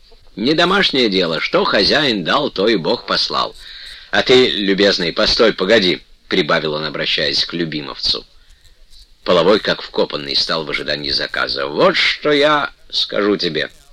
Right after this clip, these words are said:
милый человек», — молвил Марковников. «Заказали мы тебе осетринку. Помнишь?» «Как можно забыть, ваше степенство?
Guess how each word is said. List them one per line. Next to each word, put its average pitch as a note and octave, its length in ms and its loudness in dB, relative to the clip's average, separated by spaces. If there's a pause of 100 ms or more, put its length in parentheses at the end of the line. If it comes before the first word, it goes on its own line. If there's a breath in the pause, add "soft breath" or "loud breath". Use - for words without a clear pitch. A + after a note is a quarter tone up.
(120)
милый F2 340 0
человек», — D2 560 -6 (480)
молвил D2+ 380 -4
Марковников. D2 680 -10 (1000 soft breath)
«Заказали D3 720 6
мы F#3 160 6
тебе D#3 320 4
осетринку. C#3 800 2 (1300)
Помнишь?» G3 500 0 (540)
«Как F2+ 200 -4
можно F#2 260 -2
забыть, F#2+ 380 -2
ваше - 200 -2
степенство? - 640 -6